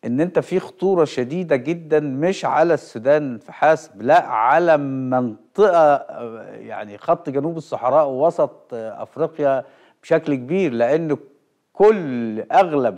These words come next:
هذه الدول فيها، آه، حركات تمرد ومكونات عسكرية غير شرعية، آه، ومناهضة للنظام القائم في هذه الدول.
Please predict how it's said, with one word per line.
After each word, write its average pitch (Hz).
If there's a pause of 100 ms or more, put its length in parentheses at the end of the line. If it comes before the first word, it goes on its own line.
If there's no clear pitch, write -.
هذه 135
الدول 135 (500)
فيها، 170 (100)
آه، 117
حركات 123
تمرد 143
ومكونات 113
عسكرية 127
غير 139
شرعية، 139
آه، 107
ومناهضة 135
للنظام 107
القائم 131 (140)
في 131
هذه 117
الدول. 104